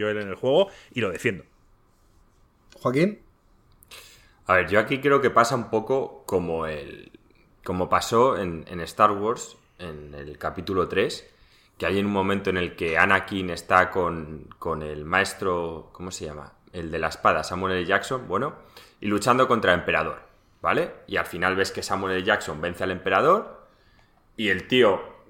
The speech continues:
Speaker 3: le va a matar y Anakin, que está ahí ya entre la luz y la oscuridad bastante perturbado, le dice, "Tío, no le puedes matar, ese no es la forma de los Jedis".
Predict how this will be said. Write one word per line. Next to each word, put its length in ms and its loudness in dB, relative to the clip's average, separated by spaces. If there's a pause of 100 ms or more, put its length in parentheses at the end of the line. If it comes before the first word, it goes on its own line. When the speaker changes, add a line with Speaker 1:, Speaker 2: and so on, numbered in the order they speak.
Speaker 3:
le 220 -2
va 120 4
a 20 0
matar 720 4
y 140 -4
Anakin, 440 2
que 120 -10
está 220 -2
ahí 180 2
ya 160 4
entre 240 -4
la 100 -2
luz 240 0
y 60 -6
la 100 2
oscuridad 580 4
bastante 1120 -2
perturbado, 720 4
le 100 -2
dice, 280 -2
"Tío, 320 2 (520)
no 220 2
le 140 6
puedes 300 4
matar, 720 2 (200)
ese 240 -4
no 100 0
es 100 2
la 120 8
forma 260 0
de 60 2
los 160 -2
Jedis". 460 2